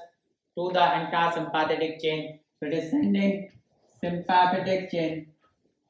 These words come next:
It is sending sympathetic signal down the sympathetic chain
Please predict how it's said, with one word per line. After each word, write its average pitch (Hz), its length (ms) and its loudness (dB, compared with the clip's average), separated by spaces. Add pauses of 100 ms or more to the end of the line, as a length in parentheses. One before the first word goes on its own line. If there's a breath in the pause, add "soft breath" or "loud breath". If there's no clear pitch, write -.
(200)
It 139 120 -6
is 160 160 -2
sending 175 420 -2
sympathetic 165 840 -2 (2500)
signal 175 420 2
down 175 240 4
the 175 140 2
sympathetic 160 680 2
chain 160 320 0